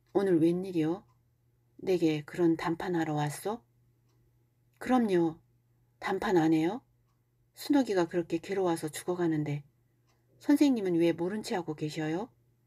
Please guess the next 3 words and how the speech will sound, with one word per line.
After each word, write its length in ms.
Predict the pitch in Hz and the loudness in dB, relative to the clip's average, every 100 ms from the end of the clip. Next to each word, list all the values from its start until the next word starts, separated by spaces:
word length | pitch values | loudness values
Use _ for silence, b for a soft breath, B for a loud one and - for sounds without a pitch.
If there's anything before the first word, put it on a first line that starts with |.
| _ _ _ _ _ _ _ _ _ _ _ _ _ - | _ _ _ _ _ _ _ _ _ _ _ _ _ -2
내가 560 | 175 180 160 147 139 - | 0 2 0 0 -2 -8
모른 420 | - 160 165 147 | -4 -2 0 -2
채? 320 | - 214 302 | -4 -6 -6